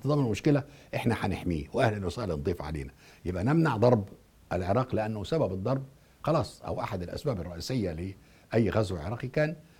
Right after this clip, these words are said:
برامج سياسية معينة ونووية وبتاع بيعملها صدام.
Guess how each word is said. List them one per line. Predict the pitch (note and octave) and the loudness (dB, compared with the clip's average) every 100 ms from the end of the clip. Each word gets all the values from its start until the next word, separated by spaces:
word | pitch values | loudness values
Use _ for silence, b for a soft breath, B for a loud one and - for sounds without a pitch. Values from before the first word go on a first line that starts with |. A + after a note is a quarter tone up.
| b | b
برامج | - F2+ A2+ B2+ B2 | 0 2 4 4 2
سياسية | A2+ F#2 - C3 B2+ | 0 -2 2 2 4
معينة | G2+ D#2 E2+ A2 B2+ B2 | 2 -2 -2 2 2 2
ونووية | A2 E2 E2+ B2 A2 | -2 -2 -2 0 0
وبتاع | F2+ A#2 | -2 -2
بيعملها | G#2+ B2+ A2 | 0 0 -2
صدام. | F#2+ D3+ F#3+ | -4 0 0